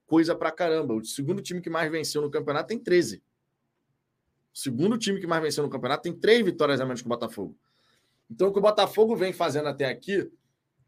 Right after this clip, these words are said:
é digno de confiança. Merece algumas críticas por ter, ter tido uma queda recente de performance, que acabou prejudicando os resultados.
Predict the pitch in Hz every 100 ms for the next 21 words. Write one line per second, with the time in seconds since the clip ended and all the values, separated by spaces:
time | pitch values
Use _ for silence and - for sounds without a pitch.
0 | _ _ _ - 170 139 151 214 208 196
1 | 190 190 185 - 175 143 123 - 87 -
2 | _ _ _ _ _ _ 117 147 160 180
3 | 175 156 156 151 - 156 180 190 220 226
4 | - 147 139 135 131 - _ _ _ -
5 | 139 139 151 143 143 135 143 139 123 92
6 | 101 127 - 131 156 - - _ _ 107
7 | 95 - 113 127 139 139 - _ _ _
8 | _ 139 135 135 117 131 120 95 - _
9 | 127 131 131 131 127 120 120 113 113 120
10 | 147 -